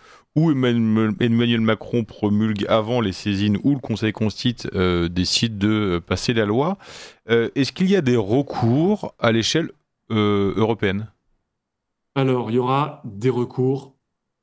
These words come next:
Speaker 2: quelques recours sur lesquels on travaille déjà, notamment, euh, les recours pour les établissements confessionnels.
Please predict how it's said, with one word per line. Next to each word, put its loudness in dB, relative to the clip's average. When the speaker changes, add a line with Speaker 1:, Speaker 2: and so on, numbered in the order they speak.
Speaker 2:
quelques 0
recours -2
sur -4
lesquels -2
on -4
travaille -2
déjà, -2
notamment, -2
euh, -6
les -8
recours -4
pour -6
les -2
établissements -4
confessionnels. -4